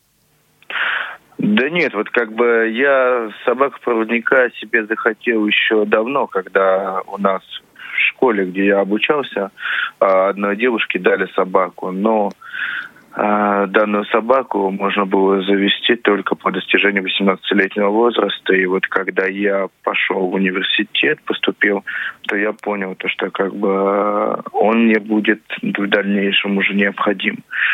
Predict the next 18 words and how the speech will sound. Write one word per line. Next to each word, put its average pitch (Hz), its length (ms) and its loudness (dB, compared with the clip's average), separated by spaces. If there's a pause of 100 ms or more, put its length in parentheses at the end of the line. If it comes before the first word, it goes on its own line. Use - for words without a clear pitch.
Школа, 143 440 2
да, 95 220 0
она 95 140 -2
находилась 95 600 -2
рядом, 107 360 0
буквально 95 440 0
около 95 320 0
дома, 92 440 2
а 95 40 -4
вот 98 140 -6 (840)
в 101 60 -2
дальнейшем 98 680 2
университет 101 880 2 (400)
и 98 240 0
так 98 320 -2
далее, 101 580 2
вот - 200 -6 (160)
уже 113 760 0